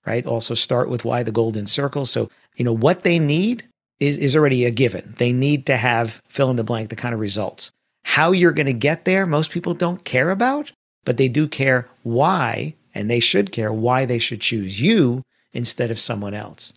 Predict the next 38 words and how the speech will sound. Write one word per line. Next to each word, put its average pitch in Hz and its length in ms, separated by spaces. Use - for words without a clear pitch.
And 120 160
that 131 180
means 120 260
also 117 460
paying 123 320
more 190 280
for - 180
you 98 340
than 123 240
someone 107 400
else. - 400
I 120 60
said 127 200
this 120 180
on 123 100
a 117 40
recent 120 340
episode 110 500
that 101 100
I 104 60
was 104 140
at 117 80
a 104 40
conference, 120 640
and 110 160
I 110 80
had 107 160
heard 135 360
in, 117 160
in 107 220
a 98 80
book 120 380
by 101 120
Jay 110 280
Acunzo, 110 640
Break 113 260
the 117 80
Wheel, 120 360